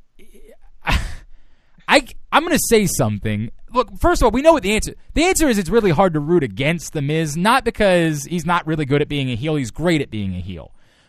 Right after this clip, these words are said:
But that's the problem. He's so good at being a heel that we have such ridiculous respect for him that it's, it's hard to not appreciate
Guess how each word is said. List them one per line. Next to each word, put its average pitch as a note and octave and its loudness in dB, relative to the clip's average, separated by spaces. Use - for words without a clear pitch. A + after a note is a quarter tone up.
But F#3 2
that's E3+ 2
the - -4
problem. B2+ 4
He's G#3 -2
so C4 4
good A3+ 4
at F#3+ -2
being F3 -2
a D3+ -4
heel C#3 0
that G#3+ 2
we G#3+ 2
have G3 4
such A3+ 2
ridiculous F#3+ -4
respect G3+ -4
for C#3 -4
him B2+ -4
that F3+ 0
it's, E3 -6
it's F#3 -4
hard F#3+ -2
to F3 2
not D#3+ 0
appreciate C#3+ -4